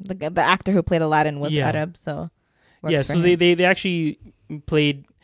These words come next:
Speaker 2: Th-, that's a, that's the funny thing. The original movies, not the original movies, the first live actions that came out,
Speaker 1: Yeah.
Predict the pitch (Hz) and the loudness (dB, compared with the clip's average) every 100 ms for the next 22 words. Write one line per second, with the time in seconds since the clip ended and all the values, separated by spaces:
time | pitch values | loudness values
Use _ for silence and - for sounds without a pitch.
0 | - - 147 185 180 - 220 170 233 - | -20 -20 -2 0 2 0 2 2 2 2
1 | 190 202 156 123 127 147 285 254 135 139 | 0 0 -2 -4 2 2 2 0 0 -2
2 | 220 262 214 233 127 123 113 110 117 139 | -2 -2 -4 -4 -4 -6 -10 -12 -10 -4
3 | 196 233 - - 139 156 143 151 175 147 | 0 -2 -4 -4 2 2 2 -2 -2 -2
4 | 139 143 123 175 262 175 156 | 0 -2 0 -4 -6 -6 -6